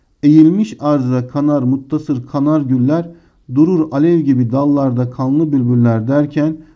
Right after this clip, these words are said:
bakın gibi edattır. Alev gibi kelimesiyle birleşerek durum zarfı olmuş. Dolayısıyla sözcük öbeği oluşturmuştur. "İnsan yağmur kokan bir sabaha karşı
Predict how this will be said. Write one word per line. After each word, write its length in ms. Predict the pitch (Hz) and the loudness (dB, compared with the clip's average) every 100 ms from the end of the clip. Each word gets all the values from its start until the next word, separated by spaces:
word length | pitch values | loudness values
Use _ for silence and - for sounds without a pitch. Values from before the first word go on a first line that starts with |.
| _ | _
bakın 340 | 151 147 131 120 | -6 0 0 2
gibi 200 | 139 131 | 2 0
edattır. 720 | 120 123 139 151 147 165 - - _ _ - | -2 0 0 -2 -4 -6 -8 -20 _ _ -4
Alev 300 | 135 156 156 | 2 4 4
gibi 260 | 139 120 | 2 0
kelimesiyle 680 | 120 135 135 131 123 120 113 | 0 0 0 0 -2 -4 0
birleşerek 580 | 123 135 - 143 120 120 | 0 0 -2 -4 -4 -4
durum 260 | 131 143 143 | -2 0 0
zarfı 340 | 151 147 151 | -2 -2 -2
olmuş. 420 | 151 147 160 160 - _ _ - | 0 0 -2 -6 -18 _ _ -6
Dolayısıyla 600 | 151 151 135 123 131 151 | -2 0 -2 -4 -4 -4
sözcük 460 | 151 139 131 143 147 | -4 -2 -2 -2 -4
öbeği 240 | 120 120 | -2 -2
oluşturmuştur. 760 | 107 104 - 107 104 - 165 - _ _ _ _ _ - | -2 -6 -8 -6 -6 -8 -12 -12 _ _ _ _ _ -2
"İnsan 540 | 139 151 - 180 196 185 _ _ - | 2 2 0 -4 -4 -10 _ _ -4
yağmur 460 | 127 143 156 202 | 0 2 2 0
kokan 400 | - 180 160 147 | -4 -4 -2 0
bir 80 | 156 | -2
sabaha 500 | 160 147 139 143 165 | -4 -4 -2 -2 -4
karşı 480 | 170 131 123 175 180 | -2 -4 -4 -8 -10